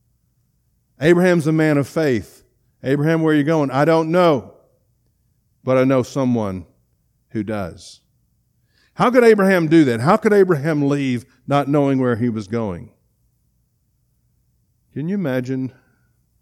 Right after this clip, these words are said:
I know, I know what <laughs> Lori, Lori would say if I got in the car and said, "All right, we packed our bags. We're going. Where we're going,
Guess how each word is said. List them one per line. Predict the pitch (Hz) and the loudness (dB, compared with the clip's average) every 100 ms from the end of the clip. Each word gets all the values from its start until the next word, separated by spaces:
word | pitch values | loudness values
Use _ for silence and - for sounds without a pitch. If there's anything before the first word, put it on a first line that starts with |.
| _ _ _ _ _ _ _ _ _ _ _ _ | _ _ _ _ _ _ _ _ _ _ _ _
I | - | -12
know, | 143 143 123 | -8 -6 -6
I | 110 | -6
know | 147 147 | -6 -6
what | 113 - - - | -6 -8 -10 -8
<laughs> | 170 _ _ - | -8 _ _ -14
Lori, | 127 - - - | -12 -12 -16 -10
Lori | 127 113 | -8 -6
would | 104 98 | -8 -12
say | 113 | -12
if | 104 | -10
I | 113 | -12
got | 101 107 | -10 -12
in | - | -12
the | 110 | -16
car | 110 104 | -14 -12
and | 104 | -14
said, | 95 101 _ _ _ | -16 -18 _ _ _
"All | 120 | -12
right, | 123 104 - | -12 -12 -16
we | 101 | -20
packed | - 110 - | -14 -12 -12
our | |
bags. | 113 107 104 101 98 _ _ _ | -12 -10 -12 -12 -18 _ _ _
We're | - | -20
going. | 95 95 87 101 _ - | -14 -14 -16 -20 _ -18
Where | 104 | -14
we're | |
going, | 104 | -12